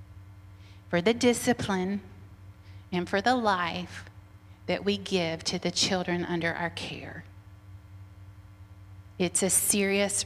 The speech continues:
responsibility. Children should perceive that the adults in their life are following a higher law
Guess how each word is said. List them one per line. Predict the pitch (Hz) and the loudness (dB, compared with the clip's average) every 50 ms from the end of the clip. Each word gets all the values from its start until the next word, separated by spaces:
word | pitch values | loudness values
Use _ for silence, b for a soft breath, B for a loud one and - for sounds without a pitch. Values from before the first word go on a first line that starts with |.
| - | -4
responsibility. | - 196 208 196 185 - - - 190 175 165 - - 196 170 180 160 160 160 156 156 160 151 170 - - - - - - - - - - - - - - - - - - - - - - - - - - - - - - - - - - - - - - - - - - - - - - - - - - - - - - - - - - - - - - - - - B B B B B B B B B | -2 -2 0 2 2 2 2 2 0 0 0 -2 -4 -2 0 0 0 0 0 -4 -6 -6 -6 -8 -10 -10 -16 -18 -18 -18 -20 -20 -20 -20 -20 -20 -20 -20 -20 -20 -20 -20 -20 -20 -20 -20 -20 -20 -20 -20 -20 -20 -20 -20 -20 -20 -20 -20 -20 -20 -20 -20 -20 -20 -20 -18 -20 -20 -20 -20 -20 -20 -20 -20 -20 -20 -20 -20 -20 -20 -20 -18 -18 -18 -18 -18 -20 -18 -12 B B B B B B B B B
Children | - - - - 262 254 269 277 269 269 254 247 | 2 4 6 6 8 6 6 6 6 6 6 6
should | 233 - - - 240 233 233 | 6 6 6 6 6 6 4
perceive | - - 269 262 240 - - - 233 208 202 190 190 - | 2 4 4 4 4 4 4 4 4 4 4 2 2 4
that | - 190 165 185 - | 4 4 4 4 4
the | 208 202 | 6 6
adults | 190 190 202 208 208 - - - - | 6 6 6 4 4 4 4 4 4
in | 247 233 233 | 6 6 6
their | 233 240 240 240 | 6 6 6 8
life | 233 220 196 185 180 175 170 - - B B B B B B - | 6 6 6 8 6 4 2 0 -6 B B B B B B 2
are | 208 202 196 | 4 4 4
following | - - - 214 202 208 208 208 208 202 196 190 190 190 B B B B B B - | 4 4 6 8 8 8 6 6 4 4 2 0 -2 -2 B B B B B B -2
a | - | 0
higher | - - - - 190 185 202 202 208 208 208 | 2 2 4 4 2 2 2 2 2 0 0
law | 196 180 170 165 160 160 165 170 175 175 | 0 0 -2 0 0 0 -2 -2 -4 -6